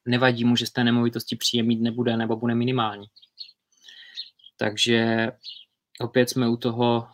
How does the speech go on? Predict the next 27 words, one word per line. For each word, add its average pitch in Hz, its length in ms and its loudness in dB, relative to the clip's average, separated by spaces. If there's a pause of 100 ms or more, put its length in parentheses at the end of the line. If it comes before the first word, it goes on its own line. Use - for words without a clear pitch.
eh, 113 120 -2
u 120 60 -4
těch 127 180 -6
fundamentů 117 560 0
toho, 113 240 -4
proč 113 220 -4
člověk 117 500 -2
investuje. 117 500 -4 (280)
Já 120 120 2
jako 117 280 0
cashflow 123 360 -2
investor, 123 560 -4 (640)
eh, 110 260 -2
chci, - 460 0
ať, - 280 -4
eh, 120 100 0 (1080)
každý 120 320 2
měsíc 120 520 2
mi 117 120 0
ty 120 120 -2
nemovitosti 120 580 0
přinesou 117 640 0 (100)
určitou, 117 600 -2
určitý 117 400 -4
balík 113 320 -2
peněz 139 380 -2 (440)
a 110 380 0